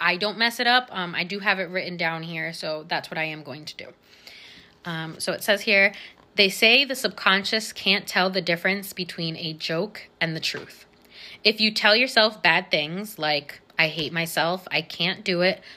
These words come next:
I'm ugly, I have no confidence, things never work for me,' your subconscious will start to believe you and begin to shape your mind in the way, sorry,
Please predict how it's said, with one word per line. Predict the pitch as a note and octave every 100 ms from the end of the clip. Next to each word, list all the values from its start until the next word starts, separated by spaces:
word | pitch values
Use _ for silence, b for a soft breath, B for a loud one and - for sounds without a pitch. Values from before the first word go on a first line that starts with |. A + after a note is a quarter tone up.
| B E3+
I'm | E3 E3+
ugly, | F3 F3+ A3+ C4 D4+
I | - D#3+
have | E3 D#3
no | D#3 D#3 A#3
confidence, | A#3+ F#3+ F3 F3 F3 F#3+ - -
things | F3+ A3 A3
never | G3 E3+ D#3
work | G3+ A#3+ -
for | D#3
me,' | D3 D#3 F#3 b b b b -
your | G3 A#3+
subconscious | C#4 C4+ - - G3+ G#3+ C#4 D4 - - B B -
will | G3
start | - G3 F#3
to | -
believe | F3 E3+ F#3+ C#4+ A#3+
you | D3 G#2+ E3 - _
and | G3+
begin | G#3+ F#3 F3 E3+
to | -
shape | - D#3+ D#3
your | G#3
mind | A3 B3+ A3+ F3+ F3
in | F3+ E3+
the | E3
way, | E3+ F3 G#3+ -
sorry, | - E3 D#3